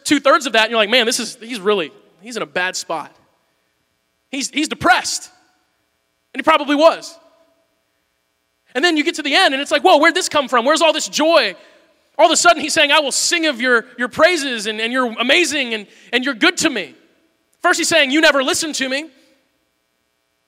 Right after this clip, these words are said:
He's basically accusing God, saying, "You've failed me." And now he's singing, "I will, I will sing your praises 'cause you're good to me." Like, what's going on? And, and here's what's going on. David is bringing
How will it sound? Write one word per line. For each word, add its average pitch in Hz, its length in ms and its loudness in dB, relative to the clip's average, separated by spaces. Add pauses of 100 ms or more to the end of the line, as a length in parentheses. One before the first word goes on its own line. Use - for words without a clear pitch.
He's 240 120 -8
basically 311 360 0
accusing 320 400 0
God, 240 220 0
saying, 254 220 -2
"You've 277 160 0
failed 311 340 2
me." 233 240 -6 (200)
And 262 80 0
now 320 160 2
he's 294 160 -2
singing, 285 280 -4
"I 277 180 0
will, 247 160 -6
I 262 60 4
will 240 80 -2
sing 339 260 -2
your 285 120 2
praises 294 320 0
'cause 233 140 -8
you're 233 80 -8
good 285 100 -2
to 349 60 -8
me." 339 60 -4
Like, 262 120 -2
what's 311 160 -8
going 233 360 -4
on? 277 280 -8 (240)
And, 269 120 0
and 285 100 -2
here's 302 200 -2
what's 285 200 -2
going 233 280 -4
on. 240 240 -4 (160)
David 220 560 -6 (1300)
is 226 160 -10
bringing 240 640 -2